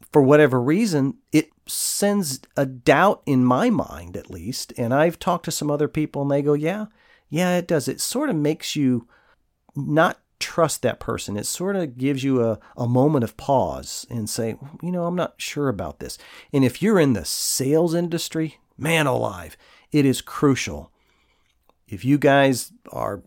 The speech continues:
doing anything in sales, if you're working in fast food restaurants or whatever you're doing, if you're starting a job now, man, this is huge. Building trust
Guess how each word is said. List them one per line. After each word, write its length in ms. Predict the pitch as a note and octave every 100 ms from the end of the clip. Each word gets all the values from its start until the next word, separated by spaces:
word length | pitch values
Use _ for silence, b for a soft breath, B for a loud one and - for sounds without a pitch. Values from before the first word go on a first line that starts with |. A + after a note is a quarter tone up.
| A2
doing 260 | C3 B2
anything 420 | C#3 E3 - D#3 C3
in 80 |
sales, 520 | A2+ - A#2+ F2+ C#2 F#2
if 140 | -
you're 100 | A#2
working 320 | A#2 A#2+ A#2+
in 60 | G#2+
fast 360 | B2 A#2 -
food 300 | - G#2+ G2+
restaurants 500 | F#2+ F#2+ - E2+ D#2+
or 60 | F#2+
whatever 340 | G2 B2+ C#3+
you're 180 | B2+ B2+
doing, 440 | A#2 B2 G2 F2+ b b b b b
if 60 | A2+
you're 80 |
starting 340 | G#2 B2 B2 A#2+
a 60 |
job 380 | A2 A#2+ A#2+ A2
now, 360 | F#2 F#2 F#2 -
man, 320 | D3 C#3+ - - B2
this 220 | C#3+ D3+
is 120 | B2+
huge. 500 | - B2+ F#2 - G#2+
Building 480 | C#3 C#3+ C#3+ C#3+ C3
trust 600 | - B2+ F#2+ - -